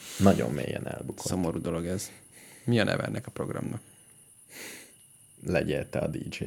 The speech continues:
Speaker 1: Be a D J, szerintem.
Speaker 2: Be a D J.
Speaker 1: Igen.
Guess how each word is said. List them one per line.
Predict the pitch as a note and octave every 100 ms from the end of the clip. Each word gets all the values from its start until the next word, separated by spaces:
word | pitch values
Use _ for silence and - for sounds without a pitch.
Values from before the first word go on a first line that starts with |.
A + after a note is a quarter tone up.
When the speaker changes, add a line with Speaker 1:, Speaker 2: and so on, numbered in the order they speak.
| E2
Speaker 1:
Be | F#2+ F#2 E2+ - - -
a |
D | - D#2+ -
J, | - - -
szerintem. | - - - - G#2
Speaker 2:
Be | G#2
a |
D | G#2 G2 G2 A2
J. | G#2+ G2+ - - - -
Speaker 1:
Igen. | - C#2 - -